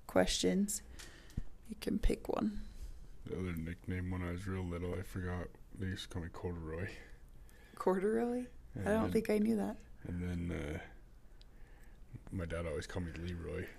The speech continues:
Speaker 2: for a while when I was real little, but
Speaker 1: That's really funny because our oldest, your dad calls P Roy.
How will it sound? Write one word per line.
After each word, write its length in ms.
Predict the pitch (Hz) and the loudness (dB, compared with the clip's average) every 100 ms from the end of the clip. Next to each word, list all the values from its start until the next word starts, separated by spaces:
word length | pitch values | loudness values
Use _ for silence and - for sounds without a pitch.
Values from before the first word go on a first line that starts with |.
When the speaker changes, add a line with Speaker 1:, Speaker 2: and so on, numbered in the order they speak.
| - | -4
Speaker 2:
for 120 | 98 | -2
a 80 | 92 | 0
while 400 | 92 92 95 101 - - | 0 0 0 -2 -4 -8
when 120 | 98 95 | -2 0
I 60 | |
was 100 | 87 | 0
real 160 | 85 85 | -2 -2
little, 260 | 80 82 87 95 | -2 -2 -4 -6
but 120 | 82 - - - | -8 -10 -10 6
Speaker 1:
That's 240 | 208 208 | 8 8
really 220 | 208 190 185 | 6 6 6
funny 280 | 190 180 | 4 4
because 320 | 185 185 185 185 | 6 6 6 6
our 180 | 180 | 6
oldest, 640 | - 180 180 175 - - - - - - - - | 6 6 6 6 2 0 0 -2 -16 -16 -10 0
your 180 | 196 190 | 4 6
dad 280 | 185 185 | 6 4
calls 280 | - 170 175 | 4 4 4
P 240 | - - 202 | 4 6 8
Roy. 400 | 175 170 190 | 8 6 4